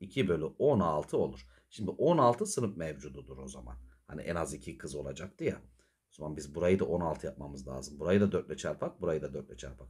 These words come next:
Üç kere dört, on iki, dört kere dört, on altı. Bu kız olma olasılığıydı. O zaman kızlarımız burada ne olur? En az on iki olur. E, iki de öbür tarafta vardı. O zaman on dört tane en az kız vardır deriz. Kare şeklinde aynanın üzerine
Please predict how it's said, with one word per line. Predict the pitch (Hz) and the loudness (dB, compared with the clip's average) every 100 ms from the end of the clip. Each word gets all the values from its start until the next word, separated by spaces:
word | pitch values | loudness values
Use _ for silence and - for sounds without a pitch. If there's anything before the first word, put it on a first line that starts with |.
| - | -8
Üç | - | 0
kere | 113 92 | 4 6
dört, | 110 170 - _ _ _ | 6 4 0 _ _ _
on | 101 92 | 2 2
iki, | 73 147 135 | 0 -4 6
dört | 101 98 | 6 6
kere | 85 | 2
dört, | 127 - | 2 2
on | 80 | 0
altı. | 76 67 - 156 | -2 -6 -2 0
Bu | 202 | 2
kız | 165 110 | 4 6
olma | 90 78 | 6 4
olasılığıydı. | 73 67 - 71 65 64 - - _ _ | -2 -4 -6 -10 -10 -12 -20 -20 _ _
O | - | 0
zaman | 92 90 85 | 2 2 0
kızlarımız | - 101 95 85 85 78 | 0 4 6 4 2 -2
burada | 85 80 80 | -2 0 4
ne | 101 120 | 6 8
olur? | 90 156 196 - _ - | 8 4 2 -10 _ -8
En | 82 | -2
az | 90 147 | 2 4
on | 101 85 | 4 2
iki | 67 76 | 0 -6
olur. | 64 - - _ - | -6 -12 -20 _ -8
E, | |
iki | - 127 | -2 6
de | 104 | 8
öbür | 90 107 | 8 6
tarafta | 85 76 - 73 | 2 2 0 -4
vardı. | 71 71 67 160 190 - _ _ | -2 -2 2 2 0 -12 _ _
O | 67 | -10
zaman | 65 67 95 - - | -8 -2 0 -2 0
on | 92 69 | 0 0
dört | 64 65 | -6 -6
tane | 78 117 160 - | -2 0 -2 -6
en | 82 | -6
az | 71 98 - | -4 -6 -8
kız | - 73 64 | -12 -10 -10
vardır | - - _ - | -16 -18 _ -20
deriz. | - - - _ _ _ _ _ _ _ _ _ _ _ _ _ _ _ _ _ | -20 -20 -20 _ _ _ _ _ _ _ _ _ _ _ _ _ _ _ _ _
Kare | - 254 | -4 0
şeklinde | 190 92 - 80 82 | 2 0 -4 -4 -2
aynanın | - 143 156 117 | 2 4 6 4
üzerine | 92 78 85 107 | 2 0 4 4